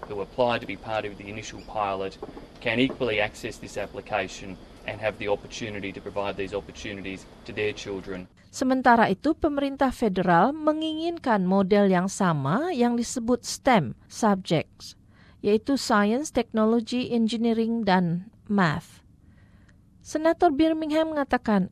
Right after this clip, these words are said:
Speaker 2: enam juta dolar diperuntukkan bagi pengembangan aplikasi yang fokus pada stem atau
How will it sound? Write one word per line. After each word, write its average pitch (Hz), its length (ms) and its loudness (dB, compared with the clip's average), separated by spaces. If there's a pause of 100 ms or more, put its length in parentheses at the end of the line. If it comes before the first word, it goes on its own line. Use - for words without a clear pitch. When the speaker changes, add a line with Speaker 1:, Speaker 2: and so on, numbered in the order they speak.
Speaker 2:
enam 311 380 0
juta 285 260 2
dolar 220 460 6
diperuntukkan 269 800 -2
bagi 214 320 4
pengembangan 214 640 2
aplikasi 240 880 0
yang 247 380 2
fokus - 640 -2
pada 180 320 0
stem 190 540 -2 (160)
atau 196 480 4